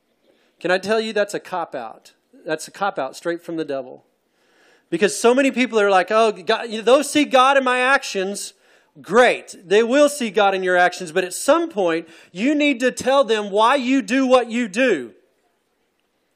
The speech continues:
"Why do I walk the way that I walk? Why did I do that? It's because I love Jesus. It's because he's changed my life. I serve this church because of Jesus. That's who's made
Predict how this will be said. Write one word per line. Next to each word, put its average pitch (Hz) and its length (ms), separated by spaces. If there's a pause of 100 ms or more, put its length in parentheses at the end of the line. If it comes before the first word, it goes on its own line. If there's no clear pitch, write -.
(640)
"Why 247 360
do 311 160
I 269 120
walk 269 360
the 262 60
way 254 160
that 247 120
I 226 80
walk? 226 380
Why 254 360
did 262 160
I 254 140
do 262 280
that? 196 360
It's 226 160
because 254 240
I 247 80
love 247 200
Jesus. 220 680 (300)
It's 226 120
because 269 220
he's 247 180
changed 254 300
my 247 120
life. 233 640 (320)
I 269 160
serve 311 400
this 262 200
church 302 320
because 254 280
of 214 120
Jesus. 240 540
That's 254 280
who's 320 200
made 269 300